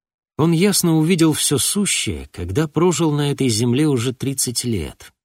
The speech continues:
И еще тридцать лет прожил он после того, так что ясное видение — приходится на самую середину его жизни.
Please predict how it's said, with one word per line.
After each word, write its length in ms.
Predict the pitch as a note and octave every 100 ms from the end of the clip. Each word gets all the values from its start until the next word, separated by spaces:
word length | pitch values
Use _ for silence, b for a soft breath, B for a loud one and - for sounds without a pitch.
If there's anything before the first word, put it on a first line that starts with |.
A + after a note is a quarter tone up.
| _ _
И 40 | A2
еще 580 | A2 A#2 - - D#3+
тридцать 440 | D3+ C#3 A#2+ B2 A#2
лет 260 | B2+ B2+
прожил 380 | - A#2+ A2 A2+
он 120 | A2
после 360 | G2+ A2 - F#2+
того, 340 | G#2 G2+ D#3+
так 240 | D#3 B2 G#2
что 220 | - A#2+
ясное 720 | F#2+ G2 B2+ G#2+ A2+ G2 F2+
видение — 640 | E2+ C#3 E3 C#3 G2+ D2 - _ _ _
приходится 600 | - G2 F3+ F3 D#3+ D#3
на 100 | C#3+
самую 500 | C3 - F#3+ F#3 F3+
середину 520 | - D3+ C3+ B2+ D3
его 280 | C3+ B2+ A#2
жизни. 600 | G2+ F#2 D#2+ C#2 B1 -